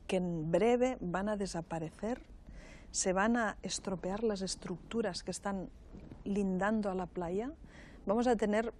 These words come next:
muchos problemas. Yo creo el año pasado estuve aquí y me dio mucha pena porque tuve una conferencia, la organizó funiver, había más de ciento cincuenta personas de cualquier nivel. Había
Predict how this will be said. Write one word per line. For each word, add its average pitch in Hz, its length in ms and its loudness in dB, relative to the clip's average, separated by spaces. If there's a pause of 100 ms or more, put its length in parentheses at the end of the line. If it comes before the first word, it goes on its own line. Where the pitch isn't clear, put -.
(160)
muchos 226 420 2
problemas. 202 460 0
Yo 233 160 2
creo 233 220 0
el 208 120 2
año 214 200 0
pasado 214 320 -4
estuve 208 320 -2
aquí 240 340 0 (480)
y 208 60 4
me 190 120 6
dio 226 120 8
mucha 247 320 6
pena 240 320 2
porque 185 440 0 (640)
tuve 226 140 4
una 254 160 4
conferencia, 214 800 0 (100)
la 196 100 -2
organizó 185 440 -4
funiver, 214 720 0
había 196 340 0
más 202 220 -2
de 208 100 0
ciento 202 300 -2
cincuenta 185 440 -4
personas 220 580 -2 (380)
de 180 160 4
cualquier 196 540 6
nivel. 165 320 2 (100)
Había 208 380 8